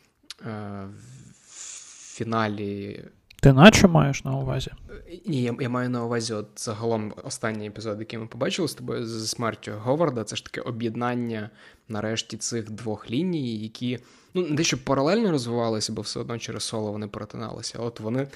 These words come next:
Speaker 1: пряме зіткнення тут, тут влаштували. Я просто до того, що, що ми, ми, ми ж насправді всі ці сезони, ну, все одно менше уваги діставалося лінії з картелем.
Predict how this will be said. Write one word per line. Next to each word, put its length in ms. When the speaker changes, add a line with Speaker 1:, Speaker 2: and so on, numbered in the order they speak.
Speaker 1:
пряме 320
зіткнення 540
тут, 160
тут 160
влаштували. 680
Я 120
просто 300
до 60
того, 220
що, 220
що 200
ми, 320
ми, 200
ми 160
ж 80
насправді 580
всі 380
ці 200
сезони, 580
ну, 100
все 220
одно 420
менше 500
уваги 400
діставалося 640
лінії 280
з 60
картелем. 580